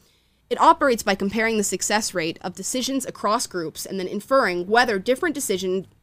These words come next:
rules were used for different groups. For example, if women C E Os statistically outperform male C E Os,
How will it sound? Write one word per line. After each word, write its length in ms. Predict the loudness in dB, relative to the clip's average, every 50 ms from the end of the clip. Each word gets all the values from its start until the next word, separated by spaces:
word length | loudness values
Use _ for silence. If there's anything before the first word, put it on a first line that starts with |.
| _ _
rules 580 | -6 -2 2 4 4 4 2 2 -2 -6 -6 -8 -10 -16 -20 _ _ _
were 140 | -2 0 0
used 400 | 0 0 0 0 -2 -2 -4 -4
for 120 | -4 -4
different 300 | -4 -4 -4 -6 -6 -6
groups. 460 | -6 -6 -6 -6 -8 -10 -12 -12 -14 _ _ _ _
For 160 | -4 0 0
example, 460 | 0 0 0 -2 -2 -2 -4 -8 -20 -20 _ _ _ -12
if 160 | -10 -2 0
women 200 | 2 2 2 2
C 300 | 0 -2 -2 0 2 2
E 60 | 4
Os 160 | 4 2 2
statistically 600 | 0 -4 -2 0 2 0 0 0 -2 -4 -2 -2 0
outperform 540 | 2 2 0 0 -4 -8 -6 -4 -4 -2 -2
male 180 | 0 0 0 0
C 300 | -2 -4 -4 -2 -2 -2
E 60 | -2
Os, 320 | -2 -4 -6 -6 -8 -8